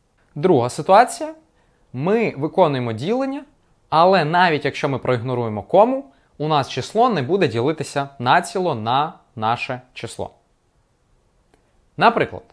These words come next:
нам потрібно поділити двадцять сім на п'ять. Ми беремо і записуємо ділення у стовпчик. Двадцять сім ділимо на п'ять. Беремо по п'ять. П'ять на п'ять — це буде двадцять п'ять.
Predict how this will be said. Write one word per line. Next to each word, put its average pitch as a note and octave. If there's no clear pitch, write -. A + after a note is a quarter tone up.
нам A3+
потрібно E3+
поділити A#2
двадцять A2
сім B3+
на D3+
п'ять. -
Ми B3
беремо A3
і B2
записуємо C#3
ділення C#3
у A#2
стовпчик. -
Двадцять G2+
сім A#3+
ділимо C#3
на A2+
п'ять. -
Беремо D#3+
по D#3
п'ять. A2+
П'ять D3
на A#2+
п'ять — A2+
це A#2+
буде G2
двадцять A2+
п'ять. B2